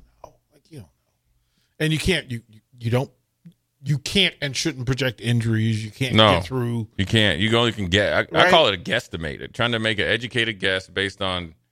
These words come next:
Speaker 2: what you know, little that you've seen, and what they did in the past. Because you gotta think, going all the way back, it was crazy how quick the football season goes. Is, it just seems like yesterday was Big Ten Media Day, and, and it was without a doubt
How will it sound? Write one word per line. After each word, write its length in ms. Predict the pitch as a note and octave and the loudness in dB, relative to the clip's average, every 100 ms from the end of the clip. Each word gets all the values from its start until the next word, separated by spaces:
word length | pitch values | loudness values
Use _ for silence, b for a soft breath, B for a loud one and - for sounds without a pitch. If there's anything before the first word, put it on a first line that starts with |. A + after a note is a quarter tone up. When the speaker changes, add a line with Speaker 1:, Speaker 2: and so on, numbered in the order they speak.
| _ _ _ _ _ _ _ - | _ _ _ _ _ _ _ -8
Speaker 2:
what 300 | F#2+ G#2+ A2+ | -4 -4 -4
you 280 | G#2+ F#2+ - | -4 -6 -10
know, 560 | F2 F#2+ G2+ G#2 G#2+ G#2 _ _ - | -4 0 0 0 -2 -8 _ _ -8
little 260 | F#2 G#2+ G#2+ | 0 2 2
that 200 | G2+ G2 | 0 -2
you've 140 | F#2 | -10
seen, 480 | - G2+ G2+ G#2+ G2+ | -6 -4 -2 -2 -4
and 180 | - F#2 | -4 -2
what 120 | F#2+ | -2
they 120 | F#2 | -2
did 340 | F2+ F#2+ F#2 F2+ | -2 0 0 0
in 140 | F2 | -4
the 60 | E2 | -2
past. 420 | F#2+ F#2 E2 D#2+ | 0 0 0 -6
Because 300 | E2+ F#2+ F#2 | -6 -2 -2
you 60 | G#2+ | 2
gotta 160 | G2+ | 0
think, 320 | F2 G#2+ E2+ - _ E2+ | 2 -4 -4 -14 _ -2
going 180 | G#2 A#2+ | 0 2
all 120 | A#2+ | 2
the 80 | A2 | 2
way 40 | |
back, 200 | G#2 G2 | 2 0
it 60 | C#2+ | -2
was 140 | F#2 | -6
crazy 360 | - A2 G#2+ F#2+ | -2 0 2 2
how 120 | F2 | 0
quick 340 | - - G2+ F2+ | 0 -2 -2 0
the 100 | E2+ | -2
football 300 | G2+ F2 E2 | 0 2 2
season 260 | E2+ D#2+ | -2 -2
goes. 260 | E2+ F#2 D#2+ | 2 2 0
Is, 160 | D#2 | -6
it 640 | - _ _ _ _ _ - | -10 _ _ _ _ _ -2
just 200 | G2+ - | -2 0
seems 200 | A2+ G#2 | 0 2
like 180 | F#2+ | 2
yesterday 340 | G2 G2 G2+ F#2+ | 2 0 0 0
was 160 | F#2 | 0
Big 200 | E2+ G2 | 0 -2
Ten 180 | F#2+ F#2+ | 0 0
Media 260 | F#2 F#2 F2+ | 0 0 2
Day, 240 | F2+ F2+ | 4 2
and, 160 | F2+ F2+ | 2 -2
and 180 | C#2+ F2+ | 0 0
it 80 | F2 | 0
was 240 | F2 D#2+ | 0 -2
without 400 | F2 E2+ F#2 G#2 | -2 2 4 4
a 60 | A2 | 4
doubt 420 | F#2 E2+ E2 | 4 4 2